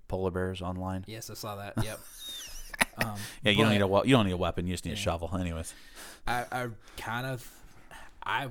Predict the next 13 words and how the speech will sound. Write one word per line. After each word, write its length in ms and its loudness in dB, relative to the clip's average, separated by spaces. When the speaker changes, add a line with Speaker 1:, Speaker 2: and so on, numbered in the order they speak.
Speaker 2:
I 120 -4
definitely 400 -4
agree 160 -2
with 120 -2
you 140 -4
with 120 -6
this 480 -8
possibly 840 -4
an 80 -6
issue 280 -6
with 120 -8
the 120 -8
animal 340 -8